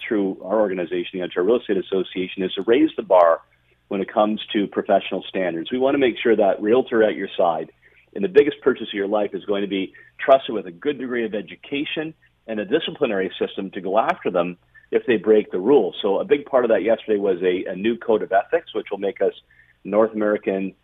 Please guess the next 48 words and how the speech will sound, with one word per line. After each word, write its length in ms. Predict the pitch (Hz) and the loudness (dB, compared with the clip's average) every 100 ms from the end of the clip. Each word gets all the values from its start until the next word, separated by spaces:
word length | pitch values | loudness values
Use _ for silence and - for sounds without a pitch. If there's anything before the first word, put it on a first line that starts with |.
| _ _ | _ _
uh, 160 | - 90 | -8 -6
leaders 420 | 87 104 117 113 | -4 -2 0 -2
when 100 | 104 | -2
it 100 | 92 | -2
comes 200 | - 101 | -2 -4
to 60 | - | -4
professional 580 | 92 - 92 - 82 78 | -10 -2 -2 -2 -6 -8
standards, 440 | - 78 80 113 - - _ _ - | -8 -8 -4 -4 -6 -18 _ _ -8
uh, 80 | 90 | 0
more 220 | 101 127 | 4 4
transparency 920 | 131 117 107 - - 104 117 120 135 | 4 0 0 0 0 0 0 -2 -2
in 60 | 107 | 0
the 80 | 87 | 2
real 200 | 104 101 | 2 2
estate, 420 | - 104 98 - | 0 -2 -2 0
uh, 220 | 98 90 85 | 2 2 0
exchange 720 | 92 90 - - 101 104 117 | -2 -8 -10 -4 -2 -2 -4
in 100 | 98 | -6
terms 280 | - 104 90 | -2 -2 2
of 140 | 92 78 - - - | 0 -2 -14 -20 -2
giving 280 | 104 113 113 | 2 2 2
consumers 360 | 107 117 104 | -2 0 2
information 480 | 107 107 104 113 - | 0 2 0 0 0
about 120 | 104 | 0
what 100 | 95 | 0
it 100 | 90 | 0
means 240 | 98 113 113 | -2 -2 0
to 100 | 104 | 0
work 320 | 101 104 - _ - _ - | 2 2 0 _ -20 _ -8
with 260 | 98 107 107 | 0 0 2
a 60 | |
realtor. 480 | 92 151 175 110 107 | 2 4 4 2 2
And 200 | 98 110 | 2 2
one 200 | 127 165 | 4 4
we 100 | 127 | 4
really 300 | 104 165 156 | 2 4 2
push 240 | - 110 - | 2 -4 -2
for 100 | 107 | -2
and 80 | 98 | -2
happy 320 | 98 98 107 | 0 0 0
to 100 | 98 - | -4 -2
see, 220 | 104 101 - - - | -2 -2 -6 -20 0
tougher 240 | 175 160 | 0 2
discipline. 480 | 127 147 147 - 78 _ _ _ | 0 0 -2 -10 -12 _ _ _
You 60 | 123 | 0
know, 80 | 131 | 0
if 100 | 151 | 0
we 140 | 196 | -4